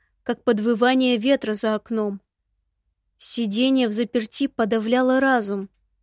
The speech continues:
Все казалось мрачным с оттенком безысходности.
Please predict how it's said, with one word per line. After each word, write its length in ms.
Все 240
казалось 540
мрачным 600
с 120
оттенком 640
безысходности. 1120